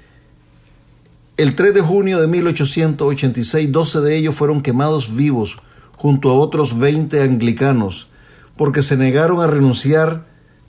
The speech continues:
a su fe. Los otros diez mártires fueron descuartizados. Qué horrible, hermanos, cómo ellos murieron simplemente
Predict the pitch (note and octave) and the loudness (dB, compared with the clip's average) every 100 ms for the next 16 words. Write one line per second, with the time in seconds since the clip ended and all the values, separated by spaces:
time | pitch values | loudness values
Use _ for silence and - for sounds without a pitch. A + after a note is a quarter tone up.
0 | - F3 D#3+ D#3 - C3 F#2 - _ _ | -4 -2 0 -2 0 -2 -2 -12 _ _
1 | _ _ _ _ _ _ _ _ _ _ | _ _ _ _ _ _ _ _ _ _
2 | _ _ _ _ _ _ _ _ _ - | _ _ _ _ _ _ _ _ _ -20
3 | _ - _ - B2 F#3+ F#3+ F3+ E3+ D#3 | _ -20 _ -4 -2 0 0 0 2 4
4 | E3 D#3+ C#3+ C#3+ D#3 D3+ C#3+ - A2+ - | 2 0 -2 0 0 2 -2 -2 -4 -4
5 | G#2 - A2 F2 D#2+ - - _ _ _ | -6 -4 -4 -6 -10 -14 -20 _ _ _
6 | _ _ _ _ _ _ _ _ _ - | _ _ _ _ _ _ _ _ _ -2
7 | D3+ C#3+ D3 B2 A2+ A2+ G#2+ G2+ F#2+ - | 0 2 2 2 0 0 -2 -4 -8 -12
8 | _ _ _ _ _ _ _ _ _ - | _ _ _ _ _ _ _ _ _ -2
9 | E3+ E3 D#3 D#3 D#3 C#3 C3+ A#2 B2 C#3 | 2 4 4 2 0 0 2 4 4 4
10 | C3+ C3 C3+ C3+ - _ _ _ _ _ | 4 2 -2 -4 -12 _ _ _ _ _
11 | _ _ _ - - E3 E3 - C#3+ C#3+ | _ _ _ -10 -4 -2 -2 0 -2 2
12 | D3 D3+ C#3+ C3 - - C3 B2 | 2 4 2 0 -4 -6 -6 -6